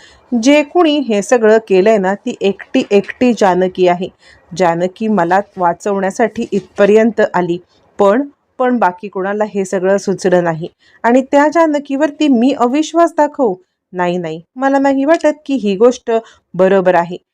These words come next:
आणि नानांनी सुद्धा मला सांगितले की जानकीला काहीही झालं तरी सुद्धा या घरात आण." असं म्हटल्यावरती अवंतिका म्हणते, "अहो, पण तुम्ही जे काही भेटायला जाता ओवीला, ते आता आवडत नाहीये ना ऋषिकेश दादांना?"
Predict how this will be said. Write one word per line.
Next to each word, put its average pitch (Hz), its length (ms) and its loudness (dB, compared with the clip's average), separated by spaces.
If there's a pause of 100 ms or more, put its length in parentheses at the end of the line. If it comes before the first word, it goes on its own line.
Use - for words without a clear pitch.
(160)
आणि 180 200 -4
नानांनी 185 600 -2
सुद्धा 185 420 -2
मला 202 240 2
सांगितले 180 580 -4 (440)
की 214 160 0
जानकीला 185 640 0
काहीही 196 540 0
झालं 196 280 0 (380)
तरी 185 220 0
सुद्धा 196 460 -2 (140)
या 180 240 -2
घरात 165 340 -6
आण." 165 160 -10 (460)
असं 196 200 -2
म्हटल्यावरती 196 760 -2
अवंतिका 180 500 -2
म्हणते, 214 420 0
"अहो, 180 380 0 (380)
पण 240 120 0
तुम्ही 269 360 4
जे 247 160 2
काही 262 340 -2
भेटायला 190 460 0
जाता 214 380 0 (360)
ओवीला, 196 500 -4
ते 220 260 -2
आता - 380 -4
आवडत 214 380 -2
नाहीये 269 240 0
ना 339 100 -2
ऋषिकेश 320 440 -4
दादांना?" 302 380 2